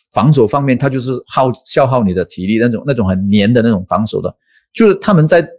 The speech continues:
这些层面去给公鹿带来一些，呃，不同，所以我觉得他们真的有机会，呃，去打进去东区的决赛。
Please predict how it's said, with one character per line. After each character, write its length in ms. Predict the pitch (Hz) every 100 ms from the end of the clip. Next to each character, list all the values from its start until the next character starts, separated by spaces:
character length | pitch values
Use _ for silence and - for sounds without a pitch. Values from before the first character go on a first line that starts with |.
| _ _
这 140 | - 202
些 280 | 196 190 -
层 200 | - 113
面 340 | 135 156 123 107
去 180 | - 151
给 240 | - 98 82 -
公 200 | 156 143
鹿 140 | 131
带 180 | - 131
来 140 | 101
一 40 | 110
些， 140 | 123 113 _ _ _ _
呃， 200 | - -
不 80 | -
同， 340 | - 101 101 107 _ -
所 100 | 175
以 40 |
我 100 | 139
觉 140 | 117 143
得 160 | 147 -
他 120 | 165
们 120 | 147
真 120 | 139 151
的 120 | 120
有 180 | 104 101
机 160 | 135
会， 260 | 135 127 104 - _ _ -
呃， 260 | 110 92 85
去 340 | - 131 113 -
打 140 | 92
进 140 | 104
去 280 | 117 127 117
东 260 | 101 120 120
区 180 | - 117
的 180 | 95 -
决 200 | 87 90
赛。 300 | 95 104